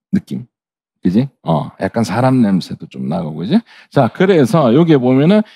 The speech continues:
이것은 인본주의적인 가치지향적인 요런 느낌이 난다는 겁니다. 그래서 인본주의적이고 가치지향적 요런 느낌이 이제 정보 서비스가 되는 겁니다.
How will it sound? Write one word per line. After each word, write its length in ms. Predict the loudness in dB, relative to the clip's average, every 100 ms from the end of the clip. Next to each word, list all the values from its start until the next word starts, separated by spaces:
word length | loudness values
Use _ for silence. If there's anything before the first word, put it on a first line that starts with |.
| _ _ -2
이것은 520 | 2 2 2 2 0 -2
인본주의적인 1500 | 4 6 8 6 6 6 6 4 2 2 2 0 2 2 2 -4 _ _ _ _ _ _
가치지향적인 1200 | -8 -8 -8 -2 -2 -2 -4 -4 -4 -6 -16 -18 _ _ _ _ -2
요런 320 | 2 4 4
느낌이 380 | 2 0 -2 0
난다는 500 | -4 -6 -8 -10 -12
겁니다. 340 | -16 -20 -12 -4
그래서 240 | 0 0 -4 -14 -18 -2
인본주의적이고 1200 | 2 4 4 4 4 2 2 0 -2 -4 -4 -6 _ _
가치지향적 1160 | -10 -6 -6 -6 -8 -4 -4 -2 -4 -6 -18 -20 _ 0
요런 200 | 2 4 4
느낌이 360 | 2 -2 2
이제 140 | 2 0
정보 300 | -2 -4 -4
서비스가 520 | -8 -8 -8 -10 -12
되는 220 | -12 -14
겁니다. 300 | -16 -20 -20